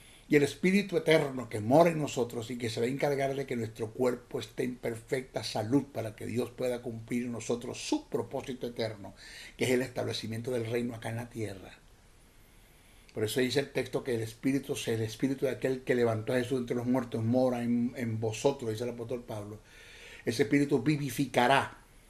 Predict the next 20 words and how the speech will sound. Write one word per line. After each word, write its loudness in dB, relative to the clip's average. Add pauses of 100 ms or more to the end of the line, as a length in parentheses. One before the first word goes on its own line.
(540)
Y -2
la 4
palabra 2
vivificar 2
no -4
tiene -2
que -2
ver -2
con -4
resurrección, -2 (300)
con -6
levantar -2
de 0
los -2
muertos. -4 (720)
No 4
dice 4
resucitará, 0
dice 2
vivificará. 0